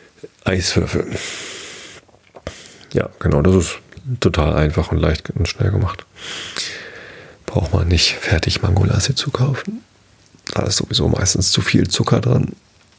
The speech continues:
und irgendwelche Konservierungsmittel und so, das will man ja alles gar nicht. Ja, meistens gibt's ein Hähnchencurry und ich mach's auch meistens nicht ganz so scharf,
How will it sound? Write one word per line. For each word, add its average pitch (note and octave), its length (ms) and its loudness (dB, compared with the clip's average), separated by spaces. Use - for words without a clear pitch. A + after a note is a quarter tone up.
und F2+ 200 4
irgendwelche - 420 2
Konservierungsmittel F#2+ 1080 4
und G#2+ 100 2
so, C3+ 120 -2
das B2 200 -2
will A#2+ 80 2
man A2+ 120 2
ja - 140 0
alles - 200 -2
gar - 160 -2
nicht. - 200 -10
Ja, A2 300 6
meistens B2 360 2
gibt's G#2 200 0
ein G2 60 4
Hähnchencurry F2+ 640 4
und F2+ 100 4
ich F#2+ 80 0
mach's A2 200 2
auch F#2+ 100 2
meistens F#2+ 360 2
nicht F#2+ 160 2
ganz G2 280 0
so F#2 320 6
scharf, A2+ 600 0